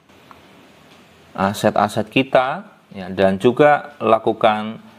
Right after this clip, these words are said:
tindakan penanganan awal banjir, koordinasi dengan pihak yang terkait supaya tidak terjadi kerugian yang lebih besar yang kita alami.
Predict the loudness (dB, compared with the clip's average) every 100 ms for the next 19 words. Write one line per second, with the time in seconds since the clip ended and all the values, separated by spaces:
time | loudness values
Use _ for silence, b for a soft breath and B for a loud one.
0 | B -2 0 2 0 2 0 0 -6 -6
1 | -4 -6 -6 -8 -10 -18 B B B -2
2 | 2 4 4 0 -2 -4 -4 -4 -8 -2
3 | -2 0 -4 -6 -2 0 0 -4 -8 -2
4 | -2 -2 -4 -4 -4 -4 0 -2 -2 -10
5 | -12 -10 -6 -6 -6 -8 -12 B B B
6 | _ 0 4 4 2 0 0 2 2 2
7 | 0 -2 0 0 2 2 0 0 -4 -4
8 | -4 -2 -2 0 0 0 -2 -6 -8 -8
9 | -4 -2 -2 -2 -4 -6 -10